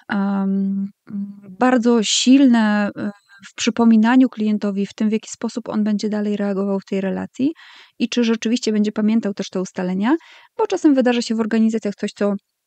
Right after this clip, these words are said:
zwyczajnie powoduje, że dotrzymanie tych ustaleń jest nierealne, a ty już masz, e, demon w sobie, że klient jest niezainteresowany ofertą i on,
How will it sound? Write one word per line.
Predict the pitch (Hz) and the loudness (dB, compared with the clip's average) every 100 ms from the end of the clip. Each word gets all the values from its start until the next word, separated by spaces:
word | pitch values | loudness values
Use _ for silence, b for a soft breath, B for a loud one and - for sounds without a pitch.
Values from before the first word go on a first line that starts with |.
| _ _ _ _ - | _ _ _ _ -6
zwyczajnie | 202 208 226 220 | -2 2 4 4
powoduje, | 214 214 233 | 2 4 4
że | 220 220 | 4 2
dotrzymanie | 196 - 233 233 220 | 0 0 2 4 2
tych | 214 | -2
ustaleń | 208 208 202 | -2 -2 0
jest | 196 - | -2 -2
nierealne, | 196 202 202 214 247 | -2 -2 -2 0 0
a | - | 0
ty | 226 240 | -2 0
już | 233 220 - | 0 0 -2
masz, | 202 208 - B B B B | -2 -2 -6 B B B B
e, | 208 202 | -4 0
demon | 190 214 214 | 2 2 0
w | |
sobie, | - 190 202 | -2 -2 -2
że | 196 | -2
klient | - 185 185 | -4 -6 -4
jest | 190 | -4
niezainteresowany | 185 180 180 - 185 - 202 196 185 | -6 -4 -6 -6 -8 -8 -6 -6 -6
ofertą | - 208 - 196 180 | -6 -6 -4 -2 -2
i | 170 | -2
on, | 170 165 185 | -4 -4 -4